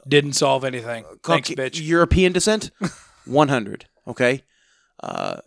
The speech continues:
Speaker 2: Asian descent, one ten. Okay. This is, this, this is the fact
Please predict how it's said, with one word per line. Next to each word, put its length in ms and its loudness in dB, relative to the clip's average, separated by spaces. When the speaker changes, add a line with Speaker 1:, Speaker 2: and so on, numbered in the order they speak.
Speaker 2:
Asian 340 4
descent, 380 -2
one 280 -2
ten. 460 2
Okay. 320 2
This 160 2
is, 220 -2
this, 260 -4
this 240 -6
is 200 -12
the 100 -6
fact 640 -4